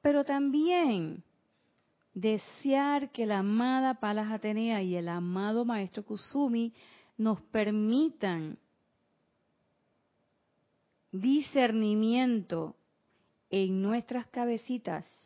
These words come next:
y que nos permitan ampliar nuestra visión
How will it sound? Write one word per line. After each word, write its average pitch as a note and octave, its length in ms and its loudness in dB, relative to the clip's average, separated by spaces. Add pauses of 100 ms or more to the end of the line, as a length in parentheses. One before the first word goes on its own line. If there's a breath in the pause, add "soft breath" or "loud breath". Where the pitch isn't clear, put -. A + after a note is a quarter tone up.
(760 soft breath)
y F#3 200 -6
que G3 200 -4
nos F#3 140 -2
permitan G3+ 840 -2 (120)
ampliar F3 720 -2
nuestra G#3+ 340 -4
visión F#3 720 -4